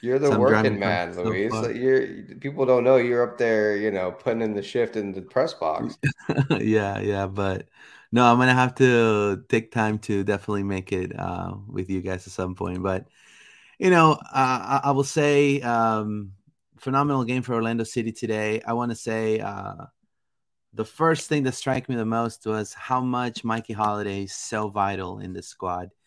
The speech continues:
Speaker 2: It was, um, you know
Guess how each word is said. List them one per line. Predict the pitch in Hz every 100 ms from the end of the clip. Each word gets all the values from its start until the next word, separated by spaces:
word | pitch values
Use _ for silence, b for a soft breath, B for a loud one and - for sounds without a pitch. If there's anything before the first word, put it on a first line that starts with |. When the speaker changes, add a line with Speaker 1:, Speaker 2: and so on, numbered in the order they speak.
| b b b b
Speaker 2:
It | 110
was, | 110 113 113 -
um, | 110 107 101 98 98 98 _ _ _ _ _
you | 113
know | 110 104 98 92